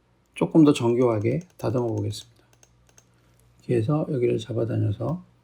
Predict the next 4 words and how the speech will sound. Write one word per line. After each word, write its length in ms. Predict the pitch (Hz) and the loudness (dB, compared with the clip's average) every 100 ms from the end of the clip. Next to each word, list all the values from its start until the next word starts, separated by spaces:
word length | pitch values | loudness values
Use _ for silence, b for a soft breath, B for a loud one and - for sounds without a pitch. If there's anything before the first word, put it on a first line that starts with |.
| _ | _
맞춰주고, 640 | - - 110 107 139 175 - _ _ _ _ _ - | -14 -6 -4 0 2 0 -4 _ _ _ _ _ 2
여기도 440 | 110 113 156 180 - _ | 4 6 2 2 -10 _
잡아다녀서 800 | - 117 113 113 110 104 143 185 - _ _ | -6 -2 0 0 -2 -4 -4 -6 -10 _ _
맞춰주고, 600 | - - 110 104 151 180 | -10 -6 -4 -2 -4 -4